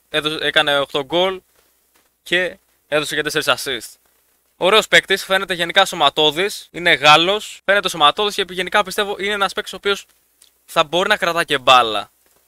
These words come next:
σε περίπτωση που θέλει να κάνει κάποια τρεξίματα, τέλος πάντων, στην, ε, αριστερή μεριά. Αλλά τα πέντε εκατομμύρια ίσως και να είναι αρκετά. Ίσως και να είναι αρκετά αυτά τα πέντε εκατομμύρια. Και για να κλείσουμε τον Ολυμπιακό, και αυτή είναι μια μεταγραφή η οποία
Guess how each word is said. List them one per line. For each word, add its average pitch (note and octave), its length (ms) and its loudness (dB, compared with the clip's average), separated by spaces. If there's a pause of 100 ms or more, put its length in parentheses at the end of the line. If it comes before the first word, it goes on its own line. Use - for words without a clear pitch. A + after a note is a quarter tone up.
(120)
σε - 180 -8
περίπτωση C3 280 -2
που B2+ 60 -12
θέλει C3 100 -2
να B2+ 60 -2
κάνει B2 160 -6
κάποια B2 200 -2
τρεξίματα, A#2 420 -4
τέλος A2 180 -10
πάντων, A2+ 200 -10
στην, A2 260 -16
ε, A2 300 -16
αριστερή A2+ 440 -6
μεριά. G#2+ 400 -6 (800)
Αλλά C#3+ 160 4
τα D#3+ 100 0
πέντε G#3 140 -2
εκατομμύρια G3 500 2
ίσως G3+ 180 -4
και - 100 -8
να F#3+ 80 0
είναι F#3+ 160 -2 (580)
αρκετά. C3+ 500 -2 (580)
Ίσως C#3 180 -8
και C3 80 -10
να C3 60 -2
είναι B2 80 -2
αρκετά A2 240 -8
αυτά A2 200 -12
τα G#2+ 80 -16
πέντε - 140 -18
εκατομμύρια. - 340 -20 (840)
Και - 100 -8
για D#3+ 80 2
να D#3+ 100 6
κλείσουμε G#3 280 -4
τον G3 100 -6
Ολυμπιακό, D3 680 0 (280)
και - 100 -2
αυτή C3+ 140 -2
είναι F3+ 100 -6
μια F#3 100 -2
μεταγραφή F3+ 380 -2
η F3+ 40 -2
οποία D#3+ 880 0